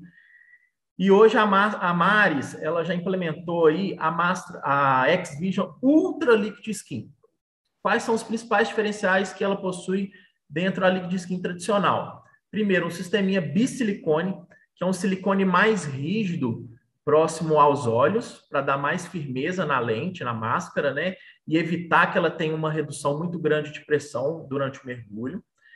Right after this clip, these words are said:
E um silicone extra macio que vai em contato com o rosto, proporcionando melhor vedação, menor alagamento.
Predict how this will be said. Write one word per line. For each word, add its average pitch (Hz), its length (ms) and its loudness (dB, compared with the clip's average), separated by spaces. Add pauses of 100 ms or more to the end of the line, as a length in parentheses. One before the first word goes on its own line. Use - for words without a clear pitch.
(240)
E 175 140 2
um 226 80 6
silicone 220 800 0
extra 240 420 2
macio 226 640 -2
que 220 120 -12
vai 196 160 0
em 208 100 -6
contato 190 480 0
com 220 140 0
o 226 40 -2
rosto, 196 480 0 (560)
proporcionando 170 720 -2
melhor 147 380 2
vedação, 180 760 0
menor 151 320 0
alagamento. 170 640 -2